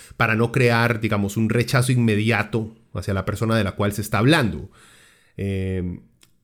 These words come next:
porque es que existen formas de decir las cosas que ayudan a, a quitarle la humanidad a las personas y que le sirve mucho a ciertos grupos, eh, a discriminar y hasta a justificar actos violentos contra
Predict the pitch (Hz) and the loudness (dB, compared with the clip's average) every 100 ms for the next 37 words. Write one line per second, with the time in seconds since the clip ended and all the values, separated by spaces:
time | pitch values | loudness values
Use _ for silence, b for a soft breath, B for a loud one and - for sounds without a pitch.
0 | _ - 143 156 120 202 170 180 170 160 | _ -4 0 0 0 0 0 2 2 2
1 | 156 127 107 117 110 - 90 - - - | 2 2 2 0 0 -4 -8 -10 -18 -16
2 | - 107 113 123 127 110 82 82 - 127 | -4 0 4 4 4 2 0 -6 -2 -2
3 | 127 127 131 131 117 113 113 - _ _ | 0 2 2 4 2 2 0 -10 _ _
4 | _ - 117 117 110 110 110 113 117 113 | _ -2 2 2 2 2 2 4 2 2
5 | 113 98 - 98 110 104 104 B B 123 | 0 -2 -4 -6 -2 -2 -4 B B -2
6 | 131 123 135 135 143 135 135 127 127 113 | 2 4 4 4 4 6 4 2 2 0
7 | - 113 113 120 107 110 104 90 92 - | 2 0 0 0 2 0 0 -4 -8 -10
8 | b b b b b b - 113 107 131 | b b b b b b -6 -4 0 4
9 | 131 127 135 123 120 117 104 - - 117 | 4 4 2 4 4 2 -2 -10 -2 -2
10 | 101 120 110 120 104 - 113 107 131 123 | 0 0 2 0 0 0 0 0 2 2
11 | 117 - - 110 110 120 113 117 107 104 | 0 -6 -8 -6 -2 0 2 2 2 -2
12 | 107 110 101 101 85 - | -4 -4 -2 -2 -6 -10